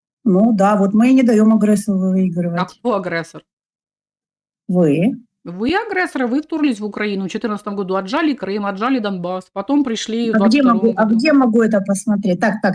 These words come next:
Speaker 1: не, не надо накидывать.
Speaker 2: Что можете посмотреть?
Speaker 1: Давайте на одном.
Speaker 2: Что можете посмотреть?
Speaker 1: Где могу посмотреть, что в четырнадцатом году была российская
Speaker 2: Кто
Speaker 1: армия?
Speaker 2: признал Крым российский?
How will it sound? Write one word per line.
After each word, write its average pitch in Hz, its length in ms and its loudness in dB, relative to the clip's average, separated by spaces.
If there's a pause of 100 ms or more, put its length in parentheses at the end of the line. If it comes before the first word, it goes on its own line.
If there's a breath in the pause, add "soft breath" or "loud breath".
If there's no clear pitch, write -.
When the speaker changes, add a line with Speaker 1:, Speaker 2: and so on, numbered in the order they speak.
Speaker 1:
не, 247 100 4
не 247 220 4
надо 175 600 2
накидывать. 160 480 -2
Speaker 2:
Что 240 100 4
можете 220 280 0
посмотреть? 208 540 2
Speaker 1:
Давайте 190 180 2
на 208 160 4
одном. 196 280 4
Speaker 2:
Что 262 80 2
можете 196 300 -2
посмотреть? 196 280 0
Speaker 1:
Где 294 100 4
могу 233 300 4
посмотреть, 240 640 2
что - 180 -2
в 196 80 0
четырнадцатом 208 600 2
году 202 220 2
была 208 240 4
российская 185 520 -2
Speaker 2:
Кто 180 80 4
Speaker 1:
армия? 170 80 0
Speaker 2:
признал 214 360 2
Крым 277 260 0
российский? 226 560 -6